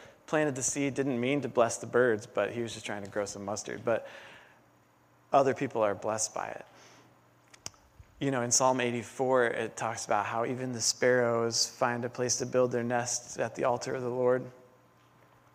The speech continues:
And it's like that same sort of picture. Um, there's an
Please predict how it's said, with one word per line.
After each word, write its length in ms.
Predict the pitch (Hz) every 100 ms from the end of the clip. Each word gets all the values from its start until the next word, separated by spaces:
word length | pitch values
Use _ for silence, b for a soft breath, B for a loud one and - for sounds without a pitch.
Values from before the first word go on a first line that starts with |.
| -
And 140 | 127
it's 120 | 120
like 140 | 135 127
that 120 | 131
same 340 | - 131 127 120
sort 220 | - 110
of 100 | -
picture. 460 | 113 - - 101 113 B B B B B B B -
Um, 380 | 113 107 98 98 104
there's 180 | 127
an 80 | 117